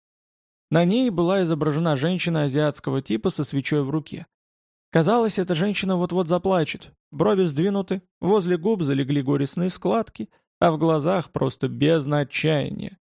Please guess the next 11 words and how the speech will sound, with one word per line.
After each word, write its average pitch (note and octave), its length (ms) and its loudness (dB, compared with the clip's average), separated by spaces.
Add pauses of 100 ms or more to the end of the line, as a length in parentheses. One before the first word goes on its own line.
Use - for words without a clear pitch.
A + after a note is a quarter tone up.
(360)
Но D3 80 0
самое D3 320 2
странное, D3+ 600 -2 (400)
с - 120 0
этой E3 240 4
женщиной D3+ 480 0
Вера E3 260 0
вдруг F#3+ 280 -2
почувствовала G3+ 640 -2
странную G#3 460 -2
близость, G#3 520 -4